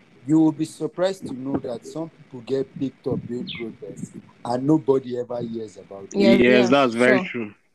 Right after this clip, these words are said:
Speaker 1: Do you get the point? So I, I understood
Speaker 2: Mm-hmm.
Speaker 1: what it is, and going forward, more like an advice to the general public,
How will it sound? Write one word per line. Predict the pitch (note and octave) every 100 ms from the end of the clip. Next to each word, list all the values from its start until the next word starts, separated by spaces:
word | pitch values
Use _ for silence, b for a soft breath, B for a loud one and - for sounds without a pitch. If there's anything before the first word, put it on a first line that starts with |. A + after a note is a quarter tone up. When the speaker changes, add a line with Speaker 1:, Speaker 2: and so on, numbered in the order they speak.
| _ _
Speaker 1:
Do | F#2 C#3
you | D#3+
get | D#3+
the | C3+
point? | - B2+ A#2
So | - C#3+ -
I, | C#3 -
I |
understood | C3 G#3+ G#3 B3
Speaker 2:
Mm-hmm. | C#4+ D3+
Speaker 1:
what | D3 C3+
it | A2+ B2+
is, | B2 A2+
and | B2+ C3 A#2
going | D3 D#3+
forward, | D3+ C#3 B2+ A#2+
more | A#2+ D3
like | C3+ B2
an | A#2
advice | B2+ A#2 A2+ A2
to | _
the | G#2 G2+
general | A2+ A#2 A#2
public, | - G2 F#2 A2 -